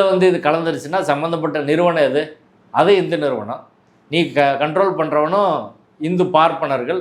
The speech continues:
வைதிக பார்ப்பனர்கள். நீ உங்களுக்குள்ள பிரச்சனை தானே,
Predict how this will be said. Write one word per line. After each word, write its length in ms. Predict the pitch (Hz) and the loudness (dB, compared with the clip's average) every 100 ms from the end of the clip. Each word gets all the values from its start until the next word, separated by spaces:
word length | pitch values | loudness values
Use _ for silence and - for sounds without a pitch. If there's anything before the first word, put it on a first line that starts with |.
| 147 | 2
வைதிக 400 | 160 165 165 160 | 2 2 2 0
பார்ப்பனர்கள். 580 | 135 131 113 104 98 135 - - - _ _ _ 127 | -2 -4 -6 -12 -10 -12 -12 -20 -20 _ _ _ 0
நீ 80 | 175 151 | 2 4
உங்களுக்குள்ள 420 | 165 202 202 208 170 | 4 4 4 2 0
பிரச்சனை 260 | 156 156 143 | -8 -6 -6
தானே, 220 | 131 190 | -4 -4